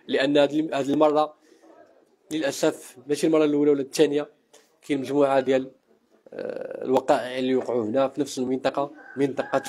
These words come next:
ولاد حميد، اللي كتعتبر نقطة سوداء. نتمنى منكم أنكم تبارطاجيو، لأن هذه الأم في مثابة الأم ديالنا كاملين بينا. بارطاجيو على أوسع نطاق، لأن اعتبرها أمك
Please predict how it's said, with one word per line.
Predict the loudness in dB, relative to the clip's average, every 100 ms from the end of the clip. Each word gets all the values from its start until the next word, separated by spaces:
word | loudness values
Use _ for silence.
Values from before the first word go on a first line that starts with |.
| -4 2
ولاد | 0
حميد، | 0 -2 -2 -2 -10 -20 -8
اللي | -4
كتعتبر | -2 -4 -4 0 0 0
نقطة | -2 -4 -6
سوداء. | -4 -2 0 -2 -4 -18 _ -12
نتمنى | -2 2 4
منكم | 4 0 -2
أنكم | -2 0 -4
تبارطاجيو، | 0 0 2 0 2 0 -4 _ _
لأن | -4 2 2
هذه | 2
الأم | 0 -2 -4 _ -20
في | -2 2
مثابة | 2 2 2 2 2
الأم | 0 0 2 2
ديالنا | 2 2 2
كاملين | 2 2 2 -4
بينا. | -6 -4 -4 -6 _ _ _ 2
بارطاجيو | 2 0 -4 8
على | 8 10 6
أوسع | 4 -2 -4 -4
نطاق، | -2 -2 -2 -6 _ -6
لأن | -4
اعتبرها | 0 2 2 2 0
أمك | 0 0 -2